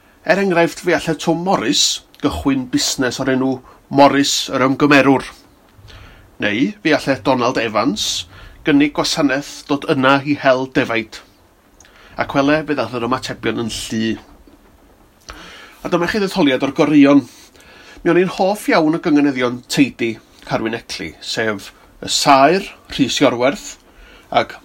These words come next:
Eirig Salisbury'r y Sbiwr. Ac mi gafwyd sawl un gan Iwan Rhys, sy'n amlwg yn hoff iawn o wastraffu amser yng ngwneud y math yma o rwtsh. Doedd ei gyngeneddion o ddim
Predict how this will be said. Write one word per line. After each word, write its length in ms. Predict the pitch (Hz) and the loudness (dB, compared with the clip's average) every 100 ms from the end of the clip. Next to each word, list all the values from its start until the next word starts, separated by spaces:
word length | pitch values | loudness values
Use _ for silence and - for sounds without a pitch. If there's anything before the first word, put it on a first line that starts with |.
| _ 143 | _ 2
Eirig 320 | 139 151 143 | 4 2 -4
Salisbury'r 720 | - 143 131 - - 127 117 | -4 -2 -4 -6 -2 -2 -2
y 80 | 113 | -4
Sbiwr. 560 | - - 123 113 107 - _ _ _ _ _ _ - - - _ - | -2 -2 -2 -2 -4 -12 _ _ _ _ _ _ -20 -20 -20 _ -6
Ac 120 | - | -2
mi 120 | 175 | 0
gafwyd 240 | 160 165 | 2 0
sawl 480 | - - 160 151 175 | 0 2 4 4 0
un 80 | 196 | 0
gan 200 | 175 127 | 2 2
Iwan 240 | 127 123 123 | 2 -2 -2
Rhys, 340 | - 139 - - - - - - - - _ | 2 2 2 -2 -4 -8 -14 -20 -20 -20 _
sy'n 240 | - 135 | -6 -2
amlwg 320 | 127 123 139 156 | 0 0 -2 -2
yn 220 | 131 120 | -4 0
hoff 240 | 127 120 | 2 2
iawn 160 | 156 123 | 2 0
o 80 | 120 | 0
wastraffu 380 | 113 135 - 131 | -4 -4 -2 -2
amser 320 | 113 - 117 | -2 -4 -6
yng 80 | 113 | -4
ngwneud 180 | 113 113 | -4 -4
y 20 | |
math 300 | 120 110 - | -2 -2 -4
yma 140 | 117 101 | -4 -4
o 60 | 104 | -4
rwtsh. 460 | 110 104 - - - - _ _ _ - - - - - - _ - | -6 -6 -4 -4 -6 -20 _ _ _ -20 -20 -20 -20 -20 -20 _ -6
Doedd 160 | 160 170 | 0 0
ei 40 | 208 | 0
gyngeneddion 540 | 226 208 214 180 185 | -2 0 0 0 0
o 40 | 156 104 | 0 0
ddim 220 | 120 131 | -2 -2